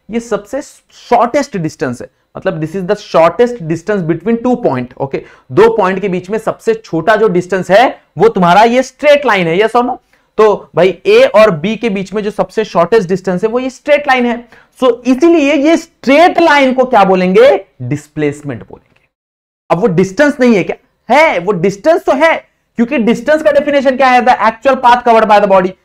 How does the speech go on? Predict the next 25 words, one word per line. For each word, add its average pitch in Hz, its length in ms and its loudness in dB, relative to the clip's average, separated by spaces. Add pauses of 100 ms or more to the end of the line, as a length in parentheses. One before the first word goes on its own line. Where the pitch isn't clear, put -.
(120)
तो 185 60 -6
बॉडी 214 280 4
ने 247 80 2
यहाँ 240 140 4
पे 247 100 0
पाथ 240 300 2
कवर 240 220 4
नहीं 240 200 0
किया, 202 140 2
क्या 233 160 -2
किया? 285 320 2 (380)
तो - 60 -8
it 226 160 -2
is 330 120 4
a 320 80 4
distance, 240 440 0 (420)
but 196 220 -2
ये 240 120 -2
ऐसा 175 520 0
डिस्टेंस 240 500 0
है 233 160 2
जो 233 120 -4
सबसे 233 360 -4
छोटा 269 400 2
है, 190 320 2